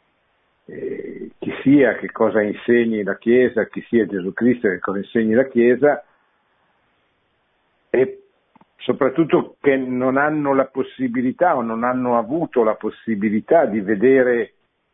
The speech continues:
con i loro occhi, di sentire con le loro orecchie, di, di vivere in qualche modo attraverso uomini come loro, di vedere, di vedere la,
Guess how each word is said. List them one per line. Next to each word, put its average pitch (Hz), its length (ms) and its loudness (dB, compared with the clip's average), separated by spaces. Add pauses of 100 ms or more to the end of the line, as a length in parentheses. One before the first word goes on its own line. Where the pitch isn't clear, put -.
(1400)
con 110 200 -6
i 104 40 -4
loro 120 280 2
occhi, 127 560 0
di 98 200 -8 (140)
sentire 110 680 2
con 101 180 -6
le 95 80 -2
loro 110 340 2
orecchie, 107 480 -2
di, 92 220 -4 (920)
di 107 320 -4
vivere 127 540 2
in 107 100 -10
qualche 127 400 -2
modo 123 400 0
attraverso 110 1040 -2 (640)
uomini 123 560 -2
come 123 260 -4
loro, 127 540 2 (1700)
di 113 160 -2
vedere, 113 720 2
di 101 100 -10
vedere 110 320 -2
la, 107 200 -8